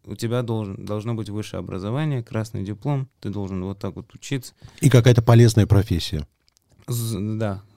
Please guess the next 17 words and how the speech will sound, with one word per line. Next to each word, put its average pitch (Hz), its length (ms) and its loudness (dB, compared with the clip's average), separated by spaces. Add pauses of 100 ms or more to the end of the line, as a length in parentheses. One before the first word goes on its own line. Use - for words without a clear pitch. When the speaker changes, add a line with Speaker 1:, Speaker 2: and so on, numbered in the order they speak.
(220)
Speaker 1:
Мгм. 120 400 -6
Speaker 2:
Ты, 147 140 8
э, 185 80 8
Speaker 1:
Стоматолог 104 580 4 (140)
должен. 98 360 -10 (160)
Speaker 2:
ты 135 140 6
пошёл 131 340 6
по, 113 460 6
а, 101 140 4
какой 107 300 2
части - 340 -4
образования 82 680 -4
решил 76 240 -8
получать? 78 460 -10
Speaker 1:
Финансовое. 104 560 -10
Speaker 2:
Финансовое. 82 560 -2
Speaker 1:
Да. 95 220 -10